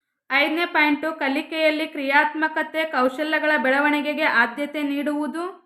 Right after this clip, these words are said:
ಆರನೇ ಪಾಯಿಂಟ್, ಪಠ್ಯಕ್ರಮವು ವಿದ್ಯಾರ್ಥಿ ಮತ್ತು ಸಮುದಾಯ ಕೇಂದ್ರೀಕೃತವಾಗಿದ್ದು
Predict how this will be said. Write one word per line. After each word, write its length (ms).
ಆರನೇ 320
ಪಾಯಿಂಟ್, 520
ಪಠ್ಯಕ್ರಮವು 680
ವಿದ್ಯಾರ್ಥಿ 680
ಮತ್ತು 340
ಸಮುದಾಯ 640
ಕೇಂದ್ರೀಕೃತವಾಗಿದ್ದು 1300